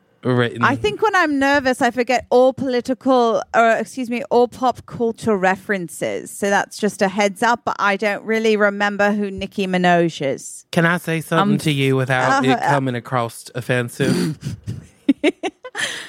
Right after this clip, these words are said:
Speaker 2: Uh, good luck.
Speaker 1: You, you kinda remind me of one of the ghosts in Harry Potter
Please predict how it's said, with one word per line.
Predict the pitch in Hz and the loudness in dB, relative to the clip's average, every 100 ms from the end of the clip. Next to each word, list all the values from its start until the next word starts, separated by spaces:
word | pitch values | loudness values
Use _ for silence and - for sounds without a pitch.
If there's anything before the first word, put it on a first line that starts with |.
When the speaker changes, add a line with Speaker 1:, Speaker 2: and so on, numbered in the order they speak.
| - | -18
Speaker 2:
Uh, | - 151 | -2 -2
good | 220 277 262 | 2 0 2
luck. | 269 220 208 _ - - - _ _ _ _ _ _ - | 0 0 -4 _ -12 -12 -18 _ _ _ _ _ _ -6
Speaker 1:
You, | 131 131 - _ | -2 -2 -4 _
you | 135 | -2
kinda | 139 165 175 165 | 2 0 0 -4
remind | 135 127 127 139 135 | -6 -6 -4 -4 -2
me | 143 131 | -2 -2
of | 120 | -2
one | 131 123 | -2 -2
of | |
the | 113 | -4
ghosts | 107 123 123 104 - - 127 | -2 0 0 -2 -12 -12 -4
in | 117 | -2
Harry | 117 117 110 | 0 0 -2
Potter | 107 120 117 127 131 | -2 -2 0 -2 -4